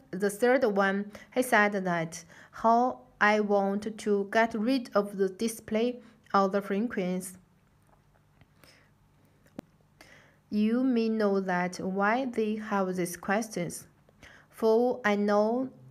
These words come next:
for I know from some hubs, they use the Always H D one in emergency services, and, uh, they don't want other people to know the frequency. They think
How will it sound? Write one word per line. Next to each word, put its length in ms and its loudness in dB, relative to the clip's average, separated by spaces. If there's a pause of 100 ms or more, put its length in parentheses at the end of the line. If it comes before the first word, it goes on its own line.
(220)
for 240 -2
I 100 2
know 360 0
from 640 -2
some 240 -2
hubs, 520 -2 (720)
they 120 4
use 420 2
the 380 -10
Always 520 2
H 260 -4
D 140 -4
one 560 0
in 360 -2 (640)
emergency 720 2
services, 760 -2 (480)
and, 300 0
uh, 260 0
they 200 0
don't 480 0
want 460 0
other 340 2
people 480 -4
to 280 -4
know 300 0
the 160 -4
frequency. 720 -6 (1160)
They 200 2
think 400 0